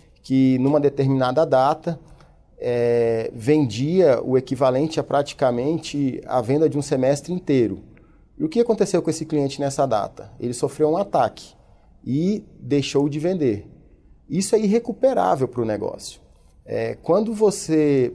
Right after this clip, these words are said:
passa a atender os seus clientes pelo meio digital, um ataque pode ser o equivalente,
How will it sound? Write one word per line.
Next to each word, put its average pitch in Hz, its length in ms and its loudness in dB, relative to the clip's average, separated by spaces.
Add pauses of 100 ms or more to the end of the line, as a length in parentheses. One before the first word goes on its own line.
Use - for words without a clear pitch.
(100)
passa 143 360 0
a 143 40 2
atender 135 460 -2
os 180 100 -2
seus 175 200 -4
clientes 123 380 -4
pelo 120 240 -4
meio 117 200 -4
digital, 113 1000 -2
um 147 140 -2
ataque 165 540 -2
pode 151 240 0
ser 170 220 -2
o 175 80 2
equivalente, 156 1000 -2